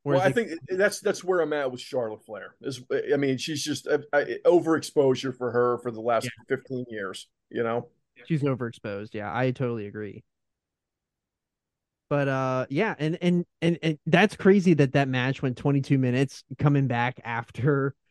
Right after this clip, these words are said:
Speaker 2: That maybe they felt that they needed to go long to, to let the crowd, like, go and, you know, go do the piss break or, you know, take that second to come down because we need you to come back for the main event, which o-, which, uh, with the, the main event only went nine minutes. So,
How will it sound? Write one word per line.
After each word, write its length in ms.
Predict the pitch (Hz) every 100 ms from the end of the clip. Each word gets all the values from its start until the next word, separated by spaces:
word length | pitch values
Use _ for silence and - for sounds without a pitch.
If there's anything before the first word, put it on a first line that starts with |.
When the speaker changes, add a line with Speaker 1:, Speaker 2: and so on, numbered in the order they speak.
| -
Speaker 2:
That 100 | 151
maybe 280 | 160 170 233
they 180 | 185 165
felt 240 | 165 165
that 100 | 156
they 140 | 147 143
needed 260 | 143 147
to 60 | 143
go 160 | 143
long 640 | 135 123 131 143 139 131 123 -
to, 320 | 139 127 110 -
to 140 | 139
let 200 | 127 135
the 100 | 123
crowd, 440 | - 127 127 131
like, 240 | 123 117 117
go 580 | 123 131 135 120 117 - _ _ _ _ -
and, 480 | 131 123 120 120 - _ 160
you 140 | 151
know, 200 | 139 131
go 400 | 135 147 147 151
do 300 | 131 123 160
the 100 | 139
piss 280 | - 143 -
break 520 | - 139 131 131 131 -
or, 340 | 139 135 127
you 140 | 127 139
know, 140 | 131
take 280 | - 156 139
that 180 | 139 -
second 240 | 135 123
to 80 | 127
come 240 | 143 135
down 260 | 131 131 127
because 220 | 123 139
we 80 | 123
need 160 | 139
you 80 | 127
to 40 | 123
come 200 | 135 123
back 320 | 123 117 -
for 80 | 127
the 80 |
main 180 | 127 123
event, 320 | 113 123 113
which 180 | 120 117 143
o-, 140 | 147
which, 220 | 139 135
uh, 120 | 147 123
with 120 | 143
the, 140 | 135 135
the 160 | 127 131
main 180 | 147 170
event 240 | 143 170
only 220 | 143 139
went 180 | 131 139
nine 240 | 127 131 127
minutes. 380 | 135 101 -
So, 420 | - 139 120 113